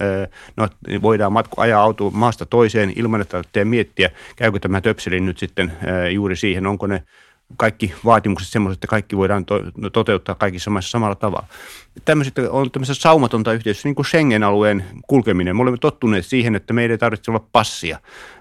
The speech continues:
kun me kuljemme. Me, no, normaali henkilökortti riittää. Me,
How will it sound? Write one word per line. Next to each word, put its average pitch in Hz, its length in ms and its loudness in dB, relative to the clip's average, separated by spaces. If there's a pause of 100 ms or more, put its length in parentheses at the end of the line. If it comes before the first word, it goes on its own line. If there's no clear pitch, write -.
kun 104 120 0
me 98 100 0
kuljemme. 95 420 0
Me, 117 240 0
no, 135 100 -2
normaali 135 300 0
henkilökortti 104 600 -2
riittää. 85 600 -4
Me, 92 380 -4